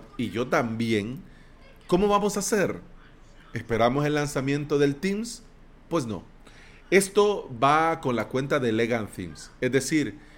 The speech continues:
con esa que entras al dashboard, no con la api para activar la licencia de Divi en cada WordPress. Es decir, que si yo quiero usarlo, lo puedo hacer con mi cuenta de Elegant Themes. Y si vos querés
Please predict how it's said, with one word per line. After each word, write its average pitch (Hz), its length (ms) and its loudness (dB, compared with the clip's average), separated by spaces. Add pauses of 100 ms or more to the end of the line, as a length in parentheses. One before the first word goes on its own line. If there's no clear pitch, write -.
(160)
con 123 200 2
esa 156 300 0
que 139 100 0
entras 127 360 -2
al 123 140 0
dashboard, 92 520 -4 (340)
no 139 180 0
con 190 220 2
la 165 220 2
api 147 400 -2 (200)
para 123 200 2
activar 120 420 0
la 147 140 2
licencia 135 840 -4 (320)
de 131 240 4
Divi 151 400 4
en 117 160 0
cada 98 300 -4
WordPress. 127 720 -2 (420)
Es 120 80 -6
decir, 156 320 4
que 135 100 -2
si 113 180 -8
yo 123 180 -2
quiero 147 480 0
usarlo, 135 840 -2 (960)
lo 131 200 2
puedo 131 280 6
hacer 147 380 4
con 147 160 0
mi 123 100 0
cuenta 127 360 0
de 131 140 2
Elegant 110 400 0
Themes. 80 440 -10 (360)
Y 151 100 0
si 147 140 2
vos 180 260 4
querés 143 480 2